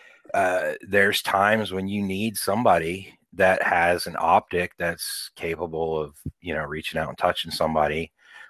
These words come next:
with con-, with controlled, accurate fire. Um, and I was lucky enough to be that guy. And, uh,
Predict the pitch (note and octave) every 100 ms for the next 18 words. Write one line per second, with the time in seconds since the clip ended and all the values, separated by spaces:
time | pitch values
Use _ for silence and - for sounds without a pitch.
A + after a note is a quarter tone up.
0 | - F2+ F2 - - - - F2+ D#2+ _
1 | _ - G2 - G2+ F#2 - G2 F#2+ F2+
2 | E2+ E2+ - D#2+ D2+ - E2+ E2+ C2+ -
3 | - _ _ _ _ _ - D#2+ D#2+ D#2+
4 | D2+ D2 - _ _ - D#2 D#2 D2+ D2+
5 | - - E2 E2+ E2 E2+ - E2+ E2 D#2+
6 | E2 D#2+ D2+ D2 D2 F2+ - - - -
7 | - - - - - - - F#2+ G#2 G2
8 | F#2 F#2 F2 F2 E2+